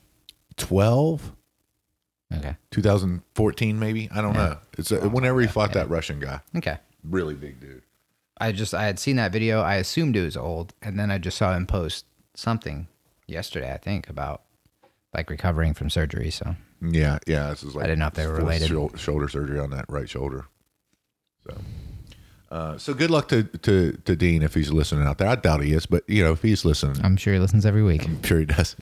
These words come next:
Speaker 1: Wa-, one of the best guests we've ever had on the
Speaker 2: Yeah,
Speaker 1: show.
Speaker 2: for
Speaker 1: It
Speaker 2: sure.
Speaker 1: was just a reminder, folks, it was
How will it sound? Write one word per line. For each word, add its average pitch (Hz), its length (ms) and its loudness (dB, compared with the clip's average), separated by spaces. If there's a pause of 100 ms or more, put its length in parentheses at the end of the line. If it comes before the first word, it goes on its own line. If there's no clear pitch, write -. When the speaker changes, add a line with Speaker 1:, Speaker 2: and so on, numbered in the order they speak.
(720)
Speaker 1:
Wa-, 113 120 2 (140)
one 143 140 2
of 131 80 4
the 92 60 2
best 87 280 2
guests 85 240 2
we've 76 160 2
ever 73 180 4
had 76 220 4
on 65 140 -2
the 67 80 0
Speaker 2:
Yeah, 64 140 2
Speaker 1:
show. 65 240 0 (120)
Speaker 2:
for - 100 -14 (180)
Speaker 1:
It - 160 -2
Speaker 2:
sure. 127 80 -4
Speaker 1:
was 104 240 -2 (520)
just 104 300 0
a 92 80 4
reminder, 85 480 4
folks, 87 280 4
it 85 40 2
was 76 180 -2